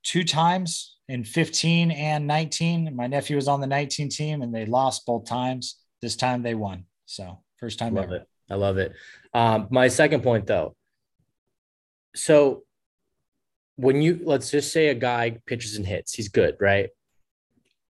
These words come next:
Speaker 2: It's gotta be up to the organization, right, to say, "You know what, like, we're gonna focus your development on your pitching or your hitting." Like, how,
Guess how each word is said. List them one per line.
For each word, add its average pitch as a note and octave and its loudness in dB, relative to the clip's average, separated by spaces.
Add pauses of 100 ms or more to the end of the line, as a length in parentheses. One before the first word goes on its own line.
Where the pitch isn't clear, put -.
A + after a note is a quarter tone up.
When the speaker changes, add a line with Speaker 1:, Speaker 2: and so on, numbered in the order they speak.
(160)
Speaker 2:
It's C#3 -4
gotta E3+ 6
be B2+ 2
up B2+ 2
to A#2 -6
the A#2 2
organization, A2+ 2
right, G2 -4 (120)
to G2 -2
say, G#2+ 2
"You G#2 0
know G#2+ 0
what, A2 4
like, G2 -2
we're G2 -4
gonna G2+ -4
focus G2+ -4 (260)
your G#2 4
development G2 2
on F#2+ -2
your F2+ -4
pitching A2+ -2
or G#2 0
your F#2 0
hitting." G2 0 (480)
Like, A2+ 2
how, - 0